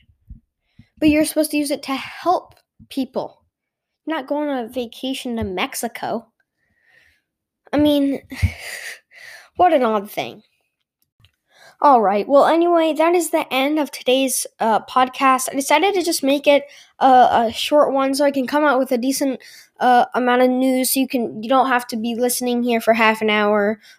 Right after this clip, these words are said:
Uh, so just some short little news. I hope you enjoy. You're tuned into the evening news show, and I hope to see you next time. Um, and by the way, if you head over to, um,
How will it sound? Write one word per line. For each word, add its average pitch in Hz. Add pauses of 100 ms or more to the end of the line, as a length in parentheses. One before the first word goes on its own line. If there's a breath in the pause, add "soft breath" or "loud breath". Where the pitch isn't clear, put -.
Uh, 247
so 240
just 277
some 254
short 269
little 254
news. 240
I 254
hope 381
you 359
enjoy. 294
You're 277
tuned 370
into 339
the 311
evening 294
news 285
show, 285
and 233
I -
hope 254
to 262
see 220
you 214
next 214
time. 262 (380 loud breath)
Um, 214 (260 loud breath)
and 254
by 330
the 330
way, 311
if 277
you 277
head - (100)
over 330 (140)
to, 285
um, 233